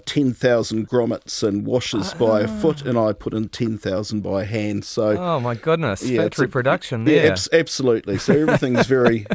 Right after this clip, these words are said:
Speaker 2: <laughs>
Speaker 1: processed, but, um, it just seemed logical that we start working together.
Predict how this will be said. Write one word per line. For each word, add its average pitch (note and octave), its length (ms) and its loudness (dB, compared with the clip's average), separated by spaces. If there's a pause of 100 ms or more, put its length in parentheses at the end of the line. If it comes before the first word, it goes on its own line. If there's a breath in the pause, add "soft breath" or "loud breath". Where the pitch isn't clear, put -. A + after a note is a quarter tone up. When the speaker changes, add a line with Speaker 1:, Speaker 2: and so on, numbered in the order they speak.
Speaker 2:
<laughs> - 200 -20
Speaker 1:
processed, C3 680 0
but, B2+ 300 2
um, C3 360 2
it C3+ 160 -2 (120)
just D3+ 200 -2
seemed B2 240 2
logical A2 520 0
that G#2+ 180 2
we G#2+ 80 0
start G2+ 340 -2
working G#2 360 -2
together. G2 420 -2